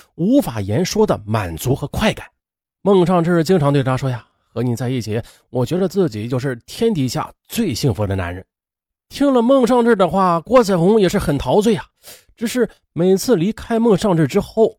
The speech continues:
她的心里才会感到无比的空虚，也为自己的放纵而感到羞耻。毕竟呢，孟尚志比自己小那么多。其实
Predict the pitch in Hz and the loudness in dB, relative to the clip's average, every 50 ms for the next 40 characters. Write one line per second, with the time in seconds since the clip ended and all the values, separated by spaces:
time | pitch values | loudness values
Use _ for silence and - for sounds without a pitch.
0 | _ - - 208 160 - - 202 208 180 143 123 127 156 175 - - 147 175 190 | _ -6 -2 -2 -2 0 0 0 2 2 2 0 0 0 0 -2 -2 -2 -2 -2
1 | - 127 104 98 107 117 98 90 113 170 - 139 104 98 - - 135 143 135 160 | -2 -2 -4 -2 -4 -4 -4 -2 -2 -2 0 -2 -2 -4 -4 -2 0 0 2 0
2 | 214 - - _ _ _ _ _ _ - - _ _ - 165 165 220 202 175 - | -2 -2 -6 _ _ _ _ _ _ -20 -20 _ _ -2 0 2 4 4 4 4
3 | 240 226 151 120 104 110 - - - 208 185 156 131 - - 202 220 214 170 - | 2 2 2 2 0 -2 -2 -2 -4 -4 -4 -4 -6 -6 -4 -4 -2 -2 -4 -6
4 | - _ _ - - - - 110 101 98 101 92 - - - - 233 220 226 - | -10 _ _ -10 -10 -8 -8 -8 -8 -8 -8 -6 -6 -4 0 2 2 2 2 0
5 | - - - _ _ _ _ _ _ _ _ _ _ - 117 104 95 90 107 113 | -2 -6 -10 _ _ _ _ _ _ _ _ _ _ -4 -2 -2 -2 -2 -2 -2
6 | 107 92 87 - - - _ _ - 185 196 180 151 190 185 165 151 190 170 127 | -2 -4 -6 -8 -12 -18 _ _ 0 2 4 4 4 2 2 2 2 2 0 0
7 | 120 110 104 165 175 120 120 160 - - 123 85 90 107 165 165 - - - - | -2 -2 -2 0 0 0 0 -2 -2 -2 -4 -4 -2 -2 -2 -2 -2 -4 -10 -18
8 | _ _ _ _ _ _ _ _ _ _ _ _ _ _ _ _ _ _ _ _ | _ _ _ _ _ _ _ _ _ _ _ _ _ _ _ _ _ _ _ _
9 | _ _ _ _ _ - 233 233 - 220 233 | _ _ _ _ _ -6 -4 -2 2 2 0